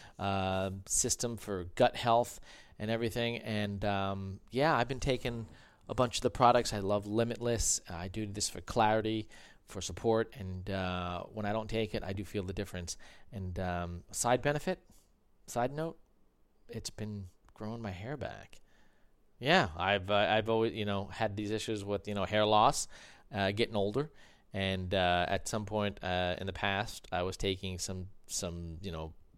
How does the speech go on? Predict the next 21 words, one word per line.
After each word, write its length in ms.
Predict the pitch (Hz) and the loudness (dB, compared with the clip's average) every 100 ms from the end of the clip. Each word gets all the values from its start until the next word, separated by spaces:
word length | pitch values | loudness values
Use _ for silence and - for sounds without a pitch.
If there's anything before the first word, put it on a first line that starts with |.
| 87 | -8
medication 500 | 101 92 151 165 160 | -6 0 2 2 2
for 200 | 160 160 | 6 6
it, 100 | 107 | 4
which 160 | 98 | -4
really 200 | 107 87 | -2 -2
helped. 280 | 92 135 - - - | 2 2 0 -14 -4
But 100 | 147 | 2
after 160 | 143 143 | 4 6
a 40 | |
while, 280 | 123 120 120 | 8 10 10
I 60 | 110 | 8
had 140 | 113 | 4
to 40 | 101 | 0
stop 340 | - 95 92 | -2 -2 -4
because 300 | 95 95 92 | -8 -6 -6
it 80 | 87 | -6
just 200 | 98 - | -6 -4
wasn't 260 | 95 92 87 | -4 -6 -8
really 360 | 92 92 90 95 - | -6 -4 -6 -8 -12
helping 320 | - 104 98 | -6 -6 -4
me. 320 | 90 90 90 | -6 -4 -6